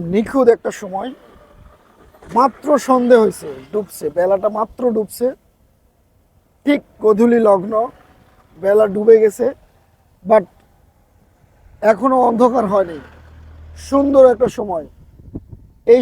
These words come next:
সময়টাই আপনাদের আমি একটা সুন্দর ভিডিও উপহার দিলাম। আপনারা আমার কলেজার ভাই এবং বোন, আপনাদেরকে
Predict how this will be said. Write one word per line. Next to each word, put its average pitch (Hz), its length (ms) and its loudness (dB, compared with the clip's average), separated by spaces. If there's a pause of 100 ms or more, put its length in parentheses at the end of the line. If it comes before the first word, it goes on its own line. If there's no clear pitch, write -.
(120)
সময়টাই 233 500 0 (640)
আপনাদের 220 360 2 (840)
আমি 196 220 -4
একটা 190 180 -10 (160)
সুন্দর 240 340 -2 (240)
ভিডিও 196 300 -4 (880)
উপহার - 300 -6 (100)
দিলাম। 175 220 -8 (960)
আপনারা 208 340 -6 (140)
আমার 196 220 -8 (1400)
কলেজার 180 460 -8
ভাই 175 160 -8 (100)
এবং 180 140 -12 (140)
বোন, 180 160 -12 (480)
আপনাদেরকে 190 460 -14